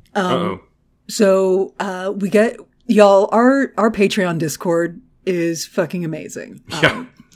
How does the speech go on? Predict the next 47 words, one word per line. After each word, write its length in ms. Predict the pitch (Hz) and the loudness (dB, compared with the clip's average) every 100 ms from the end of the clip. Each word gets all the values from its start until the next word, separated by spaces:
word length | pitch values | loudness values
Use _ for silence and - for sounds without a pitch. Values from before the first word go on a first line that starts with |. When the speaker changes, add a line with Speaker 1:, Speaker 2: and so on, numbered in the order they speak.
| - | -6
Speaker 1:
everybody 400 | 214 240 233 208 190 | 2 6 8 8 8
in 100 | 185 | 6
there 160 | 175 | -2
is 80 | 175 | 0
so 140 | 214 | 0
fucking 300 | 220 247 240 | 0 0 0
cool 460 | 185 165 156 156 - | 0 -2 -4 -6 -8
and 320 | 180 165 165 170 | -8 -8 -8 -10
smart, 420 | - - 127 - - - - - | -10 -10 -12 -16 -20 -20 -20 -6
and 500 | 196 175 170 170 165 - | -4 -4 -6 -10 -12 -14
they 220 | 185 180 | -2 0
will 180 | 175 180 | 2 -2
share 260 | - 262 277 | 2 2 4
with 140 | 180 | 2
us 180 | 175 165 | 0 -2
their 140 | 196 | -2
insights 480 | 175 170 170 160 - | -2 -6 -6 -8 -8
and 200 | - 165 | -14 -12
such 300 | - 113 - | -10 -10 -10
on, 400 | 170 165 165 160 | -10 -8 -8 -10
uh, 160 | 165 175 | -10 -10
on 220 | 180 208 | -4 0
the 120 | 226 | 2
material 380 | 247 233 262 285 | 2 2 2 2
that 100 | 294 | 2
we 80 | 294 | 0
cover. 240 | 359 320 175 | -4 0 0
And 100 | 165 | 0
if 100 | 196 | 2
you 220 | 220 226 | 2 2
want 340 | 190 208 233 | 2 0 2
to 100 | 220 | -2
do 180 | 185 233 | 2 4
that 240 | 233 208 220 | 4 2 2
too, 280 | 294 180 | 2 2
then 280 | 160 170 165 | 0 -4 -4
by 160 | 165 180 | -2 -2
all 120 | 190 | 2
means 240 | 214 190 | 4 2
join 220 | 151 170 170 | 0 -4 -4
our 80 | |
Patreon. 500 | 170 202 - - - - - - - - | -4 -6 -6 -14 -16 -18 -20 -20 -20 -12
Um, 320 | 185 170 143 | -10 -8 -4
Speaker 2:
Five 180 | 120 107 | 0 2
bucks 200 | 110 - | 0 -2
a 20 | |
month. 360 | 113 104 - | -4 -4 -8